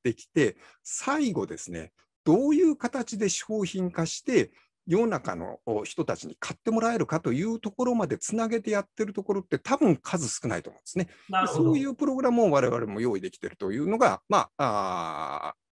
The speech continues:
Speaker 1: アピール材料になるかなというところです。はい。
Speaker 2: わかりました。ズバリ、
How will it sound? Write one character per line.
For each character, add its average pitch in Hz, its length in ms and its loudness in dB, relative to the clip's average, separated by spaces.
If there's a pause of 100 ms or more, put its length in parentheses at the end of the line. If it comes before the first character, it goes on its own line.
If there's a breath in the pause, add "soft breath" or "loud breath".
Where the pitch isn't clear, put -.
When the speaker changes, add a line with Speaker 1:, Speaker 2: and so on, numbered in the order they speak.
(140)
Speaker 1:
ア 120 80 2
ピ 131 100 0
ー 120 40 2
ル 117 60 -2
材 117 160 0
料 95 120 -4
に 87 100 -8
な 98 80 -4
る - 60 -10
か 170 100 -6
な 208 120 -2 (280 loud breath)
と 151 80 0
い - 20 4
う - 40 -6
と 104 100 -2
こ 95 60 -4
ろ - 60 -10
で - 60 -20
す。 - 140 -16
は - 120 -8
い。 85 60 -8 (400)
Speaker 2:
わ 214 80 -2
か 220 60 0
り 208 80 0
ま 165 80 -2
し - 80 -8
た。 - 220 -16 (460)
ズ 151 140 -4
バ 403 160 4
リ、 190 400 -4